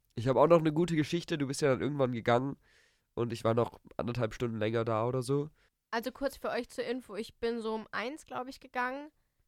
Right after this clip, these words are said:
Speaker 2: weil ich dann noch eine halbe Stunde
Speaker 1: Genau.
Speaker 2: heimgehen musste. Genau.
Speaker 1: Genau, und ich schätze mal, ich war so bis, äh,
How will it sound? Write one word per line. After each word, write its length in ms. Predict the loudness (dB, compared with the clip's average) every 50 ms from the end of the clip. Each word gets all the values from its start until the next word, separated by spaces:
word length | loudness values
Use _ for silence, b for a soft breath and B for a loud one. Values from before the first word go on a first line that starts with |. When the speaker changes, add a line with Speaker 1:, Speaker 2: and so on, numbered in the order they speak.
| _ _
Speaker 2:
weil 80 | -12 -8
ich 60 | -6
dann 120 | -4 -4 -4
noch 80 | -2
eine 160 | -4 -2 0
halbe 220 | 0 0 0 0 0
Stunde 200 | 2 2 4 4
Speaker 1:
Genau. 120 | 4 4
Speaker 2:
heimgehen 300 | 2 0 -2 -4 -6 -4
musste. 480 | -4 -6 -6 -8 -8 -6 -4 -4 -4 -6 _ _ _ _ _ _ _ _ -16
Genau. 280 | -14 -12 -12 -12 -8 -4
Speaker 1:
Genau, 300 | -2 0 2 4 4 4
und 40 | 2
ich 100 | 2 0
schätze 240 | 0 -2 0 0 0
mal, 100 | 0 0
ich 100 | 2 0
war 100 | 0 0
so 120 | 0 -2
bis, 280 | -2 -4 -6 -6 -6 -6
äh, 360 | -4 -2 -2 0 -2 -2